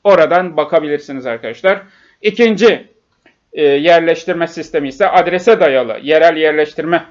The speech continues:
yapılmakta arkadaşlar ki, e, burada ise en önemli kriter okul başarı puanıdır.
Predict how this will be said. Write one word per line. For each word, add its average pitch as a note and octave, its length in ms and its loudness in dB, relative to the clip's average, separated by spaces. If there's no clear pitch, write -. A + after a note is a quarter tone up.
yapılmakta C3+ 640 -6
arkadaşlar C3+ 600 -4
ki, G3+ 260 -2
e, D3 60 -6
burada G3+ 200 2
ise E3 260 -4
en G#3 260 0
önemli D3 400 -4
kriter F#3+ 400 -2
okul E3 320 -4
başarı D3 380 -2
puanıdır. F3+ 560 -2